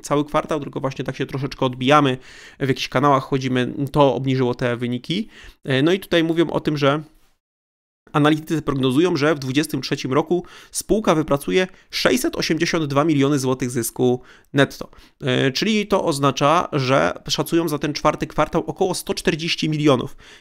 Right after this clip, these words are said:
I powiedziałbym, że ja się sp-, e, jakby ja się zgadzam z tym. Nawet uważam, że te sto czterdzieści, między sto czterdzieści a sto pięćdziesiąt bym tutaj, e, brał pod uwagę, bo jak mówiłem, ten wynik jest trochę lepszy niż w drugim, trzecim kwartale,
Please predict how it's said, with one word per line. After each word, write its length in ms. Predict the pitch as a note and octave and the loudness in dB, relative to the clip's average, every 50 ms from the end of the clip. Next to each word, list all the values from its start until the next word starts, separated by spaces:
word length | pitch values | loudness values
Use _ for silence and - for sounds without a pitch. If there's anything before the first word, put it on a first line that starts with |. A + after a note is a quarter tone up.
| _ _ - | _ _ -4
I 160 | F3 A3 A#3 | -2 -2 0
powiedziałbym, 480 | - G#3+ G3 G3+ G3 G#3 F#3+ G3 F#3+ F3 | 0 0 0 2 2 2 0 0 0 0
że 100 | E3 D#3+ | 0 0
ja 80 | F3 | 0
się 140 | F3 - F3+ F3 - | 0 0 -2 -2 -2
sp-, 160 | - - - D3 | -6 -6 -2 0
e, 400 | D3+ D3+ D3+ D3+ D3+ C#3 C#3 - | 0 2 2 0 0 -2 -2 -4
jakby 400 | D3 D3 D3 D3+ D#3 D3 C#3+ C#3+ - D3 | -6 -4 -2 0 0 0 0 -2 -4 -4
ja 300 | D3+ D#3+ E3 D#3+ D#3 - | 0 2 4 4 4 2
się 200 | - D#3+ D#3+ C#3+ | 0 -2 -2 0
zgadzam 380 | C#3+ D#3 D3+ C3 C3 B2+ B2+ | 4 4 4 4 4 0 -2
z 80 | - - | -2 -2
tym. 240 | - D#3 F#3+ A#3 B3 - - - - - | 0 0 0 0 -2 -10 -16 -20 -14 -10
Nawet 400 | E3 D#3 - - D#3+ F3 F3+ - | -6 0 2 2 2 2 2 0
uważam, 340 | F3+ F3 F#3 F#3+ F3 F3+ E3+ | 2 4 4 4 4 2 0
że 100 | E3 E3 | -2 -2
te 160 | E3 E3 E3 | -2 -2 -2
sto 180 | D#3+ - - F3 | -2 -2 -4 -6
czterdzieści, 480 | - - F3 E3 D3+ D#3+ E3 D#3+ D#3 | -4 -2 -4 -2 -2 -2 -4 -4 0
między 220 | D#3 F3 D#3+ D#3+ D#3 | 0 0 0 0 -2
sto 140 | - - D#3 | -6 -8 -8
czterdzieści 460 | - - D#3 D3 D#3+ D#3 - - D#3 | -8 -6 -6 -6 -6 -6 -4 -4 -4
a 20 | |
sto 160 | D3 - D3 | -4 -4 -6
pięćdziesiąt 420 | - D3+ D3 D#3 E3+ - - C3 B2+ | -4 -2 2 2 2 2 0 -2 -4
bym 120 | B2+ A#2 | -4 -6
tutaj, 300 | - - B2+ B2 B2 A#2+ - - - - - _ - | -6 -4 -4 -2 -2 -4 -8 -14 -20 -20 -16 _ -4
e, 100 | C#3+ C3+ | -2 2
brał 200 | C#3+ D3 C#3+ C#3+ | 4 4 4 4
pod 160 | D3 C#3+ C#3 | 2 0 2
uwagę, 300 | B2+ C#3+ D#3 F#3 F#3+ E3+ | 4 4 4 4 2 0
bo 60 | E3+ | 0
jak 120 | E3 - | -2 -2
mówiłem, 260 | - D3+ D#3+ F3 E3+ E3 | -2 0 0 2 2 2
ten 220 | F3 D#3 D#3 C#3+ | 0 -2 -2 2
wynik 400 | D#3+ E3 E3+ F3+ F3 E3+ - - | 4 4 4 4 2 -2 -2 -4
jest 180 | D#3+ D#3 - - | -4 -2 -2 -2
trochę 220 | E3 E3 - E3+ | -4 -2 -2 -2
lepszy 300 | E3 F3+ F3 - - D#3 | -2 -2 -2 -4 -4 -2
niż 140 | D3 D3+ C#3+ | -2 -2 0
w 40 | C#3+ | 2
drugim, 300 | D3 E3+ D3 D#3+ D#3+ D#3 | 2 2 2 0 -2 -4
trzecim 340 | - D#3+ D#3 - - D3+ | -2 -4 -4 -2 -4 -6
kwartale, 600 | D3+ - - D3+ C#3+ - C#3+ C3 C3 C3+ E3+ G#3+ | -4 -4 -4 -4 -2 0 0 0 2 2 0 -2